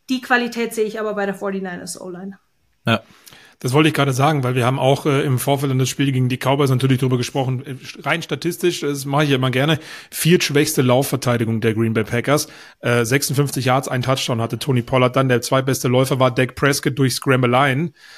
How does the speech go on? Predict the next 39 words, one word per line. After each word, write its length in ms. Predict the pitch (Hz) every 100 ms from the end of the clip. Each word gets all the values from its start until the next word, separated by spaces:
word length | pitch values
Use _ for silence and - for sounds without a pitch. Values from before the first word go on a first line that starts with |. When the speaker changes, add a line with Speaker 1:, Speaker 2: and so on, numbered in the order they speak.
| -
Speaker 3:
Also 220 | - 127
dementsprechend, 640 | 131 147 165 - 156 147 131
die 200 | 156 180
Aufgabe 380 | 165 - 165 151
haben 80 |
sie 100 | 147
ganz 240 | 143 131 -
gut 180 | 214 -
gemacht. 280 | 139 175 -
Aber 180 | 165 160
da 100 | 156
bringt 260 | 165 175
mich 120 | 190
das 240 | 185 165 -
zum 280 | - 165 151
ähnlichen 440 | 165 190 208 190
Thema 300 | - 226 180
wie 80 | 156
bei 140 | 151 143
dem 100 | 143
Spiel 260 | - 143
vorher. 600 | 127 226 208 117 127 175 - - - - -
Ähm, 400 | 135 143 143 139 _ _ _ -
die 140 | 143 151
Offense 400 | 180 - 185 -
der 120 | 147
Niners 340 | 131 120 117
ist 100 | 131
natürlich 320 | 143 143 139
auch 160 | 143 139
brutal, 380 | 143 131 127 117
habt 180 | 135 143
ihr 60 |
gerade 200 | 127 139
schon 140 | 135 139
ein 60 |
bisschen 160 | 131 131
auch 160 | 135
angesprochen. 600 | 147 147 135 - 120 120